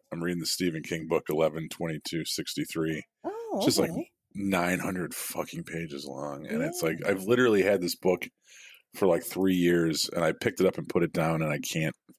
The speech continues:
Speaker 1: bring myself to finish it. And I'm just trying to get it over with so I can
Speaker 2: Yeah.
Speaker 1: move on to
Speaker 2: Yeah. Sometimes
Speaker 1: You know.
Speaker 2: that's really hard. I had that issue with American Psycho. Now, American Psycho is, is a fucking amazing book. However, there will be, like, an entire fucking chapter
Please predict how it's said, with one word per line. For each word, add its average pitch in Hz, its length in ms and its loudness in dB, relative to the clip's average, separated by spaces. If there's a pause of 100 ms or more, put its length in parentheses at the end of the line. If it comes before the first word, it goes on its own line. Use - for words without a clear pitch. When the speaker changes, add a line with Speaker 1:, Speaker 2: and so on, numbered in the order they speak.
Speaker 1:
bring 80 200 -6
myself 76 360 0
to - 80 -10
finish - 360 0
it. 76 80 2
And 67 100 -4
I'm 69 100 -6
just 73 160 -4
trying 78 160 0
to 76 60 -4
get 71 140 -2
it 69 60 -2
over 71 220 2
with 71 160 -2
so 65 160 0
I 62 60 2
can 73 240 -8 (680)
Speaker 2:
Yeah. 226 380 4
Speaker 1:
move 208 180 8
on - 180 4
to - 100 4 (720)
Speaker 2:
Yeah. 151 640 -4 (160)
Sometimes 247 580 -2
Speaker 1:
You 185 120 2
know. - 240 -8
Speaker 2:
that's 175 200 -6
really 165 160 -2
hard. 165 160 -4
I 311 100 2
had 415 260 0
that - 80 0
issue 233 260 4
with 190 140 2
American 180 420 2
Psycho. 147 380 -2
Now, 247 220 4
American 302 420 4
Psycho 233 320 2
is, - 180 -4
is 175 100 -2
a 165 40 -2
fucking 165 300 -4
amazing 165 440 0
book. 147 300 -2
However, 156 640 0 (1000)
there 214 220 4
will 214 120 4
be, 214 140 0
like, 190 180 2
an 175 80 -2
entire 190 560 4
fucking 160 380 2
chapter 151 680 0